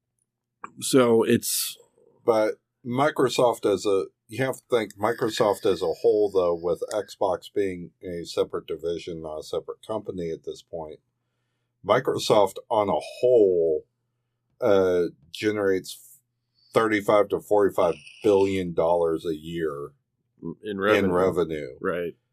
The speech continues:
Speaker 2: So,
Speaker 1: And that's
Speaker 2: you
Speaker 1: not
Speaker 2: know.
Speaker 1: counting what they're getting from the acquisition.
Speaker 2: Exactly. So you, you have to look at this business sense wise.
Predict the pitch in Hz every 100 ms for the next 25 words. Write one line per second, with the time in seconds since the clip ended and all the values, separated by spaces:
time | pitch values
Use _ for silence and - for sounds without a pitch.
0 | _ - - 120 101 98 95 90 87 85
1 | 85 _ _ _ _ _ _ - 110 120
2 | 107 101 80 - 104 98 95 92 - 92
3 | 95 90 87 92 82 76 - - 85 73
4 | - _ _ - 120 98 113 107 98 90
5 | 78 - - 110 104 98 92 90 - _
6 | _ 117 107 107 107 _ 123 113 104 117
7 | 110 - 104 95 90 - _ _ - -
8 | _ - _ - 131 135 135 139 117 98
9 | - 131 135 135 113 - 120 104 104 107
10 | 101 98 95 85 -